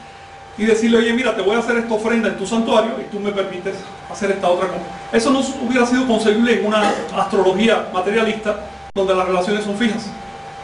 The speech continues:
¿Ves? En fin. Pero eso va a ser otro tema. Entonces, fíjense que, eh, los mayas también, dice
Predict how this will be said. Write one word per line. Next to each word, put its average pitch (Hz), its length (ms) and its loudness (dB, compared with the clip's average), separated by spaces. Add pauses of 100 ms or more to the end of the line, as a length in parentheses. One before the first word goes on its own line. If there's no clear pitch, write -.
(640)
¿Ves? 208 140 2 (1300)
En 214 120 4
fin. 165 140 -4 (840)
Pero 226 140 6
eso 247 120 2
va 240 80 6
a 233 60 4
ser 240 120 0
otro 233 200 0
tema. 180 240 -6 (800)
Entonces, 311 420 2
fíjense 294 400 4
que, 220 340 4
eh, 196 120 -2 (320)
los 220 100 4
mayas 277 300 2 (100)
también, 226 220 -2
dice 226 240 -2